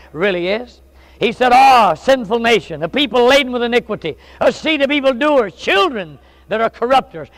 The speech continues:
They've forsaken the Lord. They provoked the Holy One of Israel into anger. They've gone away backward. Why should you be stricken anymore? You will revolt more and more. The whole head is sick." <laughs> Boy,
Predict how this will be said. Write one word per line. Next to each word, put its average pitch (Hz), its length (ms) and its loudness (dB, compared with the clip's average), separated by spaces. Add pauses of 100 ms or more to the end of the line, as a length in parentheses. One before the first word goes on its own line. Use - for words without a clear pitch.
They've 294 200 0
forsaken 330 580 -2
the 294 80 -4
Lord. 240 300 -2 (220)
They 302 140 2
provoked 311 540 0
the 320 140 2
Holy 269 220 2
One 247 180 -6
of 233 120 -6
Israel 220 280 -4
into 202 200 -8
anger. 185 320 -8 (200)
They've 220 240 -4
gone 254 200 0
away 226 200 -4
backward. 165 500 -10 (240)
Why 226 160 -2
should 202 220 -12
you 226 80 -10
be 208 120 -10
stricken 220 440 -6
anymore? 214 540 -2 (340)
You 233 140 -4
will 262 120 2
revolt 269 440 2
more 240 200 -4
and 285 100 -8
more. 294 400 2 (240)
The 233 160 0
whole 269 240 2
head 277 240 2
is 233 140 -8
sick." - 480 -12 (340)
<laughs> 208 60 -14
Boy, 190 260 -10